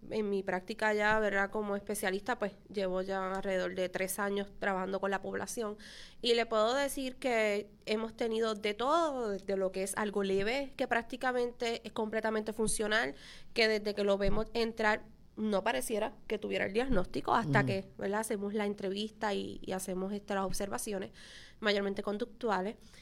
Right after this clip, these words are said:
Speaker 1: pero hemos tenido casos severos, severos, donde, como usted dice, todavía están en pañales, todavía no se saben alimentar,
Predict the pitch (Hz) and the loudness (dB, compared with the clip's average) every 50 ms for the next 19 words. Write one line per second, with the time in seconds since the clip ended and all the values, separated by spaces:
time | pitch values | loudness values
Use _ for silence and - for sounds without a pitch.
0 | - - - - 277 240 233 226 226 220 220 214 214 220 214 208 214 214 220 220 | -20 -10 -2 2 2 4 4 4 4 4 6 6 6 6 4 4 2 2 0 0
1 | 226 254 - - 262 226 226 233 226 220 - 214 208 208 - 214 - - 214 202 | 0 -2 -2 -2 0 0 0 0 0 -2 -2 -4 -4 -4 -4 -6 -6 -6 -4 -2
2 | 196 202 220 277 302 - - 247 214 180 170 165 180 202 233 226 - - 202 214 | 0 0 2 0 0 -2 -2 -2 0 0 0 0 0 -2 -4 -6 -8 -6 -2 -2
3 | 202 202 202 190 196 190 190 190 185 185 185 190 190 - - - - - 196 185 | 0 0 0 0 0 0 2 2 2 2 0 -2 -4 -8 -14 -12 -8 -6 -4 -4
4 | 190 190 - 202 208 247 311 311 - 320 - 240 220 208 196 190 190 190 202 208 | -4 -4 -4 -4 -2 -2 -2 -2 -2 -2 -2 -2 -2 0 0 -2 -2 -2 0 2
5 | 214 208 202 - 202 196 - - 196 185 180 180 180 180 - 160 165 170 185 202 | 2 2 2 2 0 -4 -6 -6 -6 -4 -4 -4 -6 -6 -6 -4 -2 2 2 4
6 | 214 214 214 208 208 208 208 214 208 208 208 190 180 180 175 175 180 180 180 185 | 4 4 2 2 2 0 0 -2 -2 -2 -2 -2 0 0 0 -2 -2 -2 -2 -4
7 | 185 185 - 185 - - 185 180 180 180 180 175 170 175 175 180 175 170 165 165 | -4 -6 -6 -6 -2 -2 0 0 0 0 0 0 0 0 0 0 0 0 2 2
8 | - - 185 165 160 - - | 2 4 4 4 4 2 0